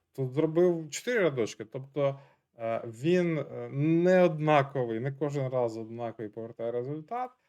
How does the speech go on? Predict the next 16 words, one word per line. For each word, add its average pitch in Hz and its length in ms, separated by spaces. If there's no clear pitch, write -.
але 143 220
так, 110 360
код 170 220
став 131 320
набагато 110 460
простіший. - 680
Слова, 202 520
слова 120 400
по 110 680
буквам, 196 840
слова 104 400
з'єднані 104 460
сепаратором 175 1120
і 170 120
повернути. 107 720
Просто 160 580